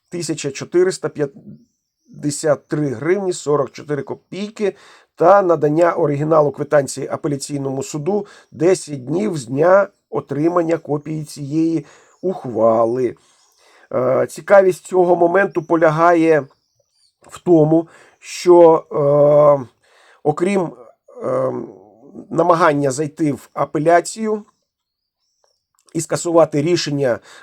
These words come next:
е, судді Чапали, яким нам було, е, присуджено одну тисячу моральної шкоди, е, в даний момент з-, з-, в тому ж самому Красногвардійському, тепер же Чечеловському,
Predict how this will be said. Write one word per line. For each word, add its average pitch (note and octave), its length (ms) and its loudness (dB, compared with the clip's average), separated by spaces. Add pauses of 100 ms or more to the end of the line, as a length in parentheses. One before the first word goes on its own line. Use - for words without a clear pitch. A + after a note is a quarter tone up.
е, B2 140 -6
судді D3 340 -10
Чапали, D3+ 680 -2 (220)
яким E3 500 0
нам D#3 300 2
було, D#3 380 2 (380)
е, A#2+ 760 -2 (260)
присуджено D3 800 0
одну C#3+ 260 0
тисячу D3+ 760 -6
моральної D3 720 4
шкоди, C#3 580 0
е, G#2+ 100 -6 (2000)
в - 120 -20
даний E3 380 6
момент G3+ 540 0 (220)
з-, C3+ 300 -12
з-, C#3 240 -2 (140)
в D3 360 2 (520)
тому F3 240 4
ж - 80 -8
самому D3+ 440 0
Красногвардійському, D#3 680 -2
тепер D#3 220 0
же C#3+ 160 -4
Чечеловському, D3+ 920 -2